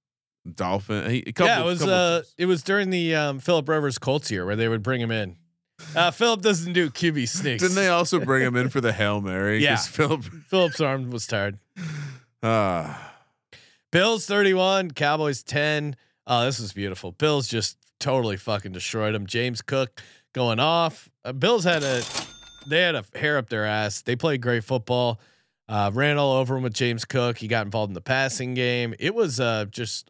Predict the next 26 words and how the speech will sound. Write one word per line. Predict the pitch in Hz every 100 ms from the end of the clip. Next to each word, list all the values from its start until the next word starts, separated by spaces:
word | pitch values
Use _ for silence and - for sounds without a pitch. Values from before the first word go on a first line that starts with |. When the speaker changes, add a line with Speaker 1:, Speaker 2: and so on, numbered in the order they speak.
| -
Speaker 2:
awesome | 113 180 - 87
overall. | 87 131 110 117 127 127 120 _ _ _ _ _ _ -
And | 156
Ryan, | 180 196 180 160
we | 156
gave | 165 185
out | 180 -
the, | 151 151
uh, | 147 135 131
Dak | 117 143 147 160
interception | 156 139 160 147 - 139
ladder | 120 117 147 151 120
on | 117 120
VSiN. | 101 139 175 127 110
Did | 104 165
get | 165 165
the | 135
solo | - 151 175 170 135 117
interception, | 127 117 135 117 123 117
but | 107
man, | 143 143 117 95 _ _ _ _
there | 180
was, | 240 196
like, | 175 143 120 -
Speaker 1:
Ugh. | 202 180 127 113 - -
Speaker 2:
five | 165 175 180 175 160 151 131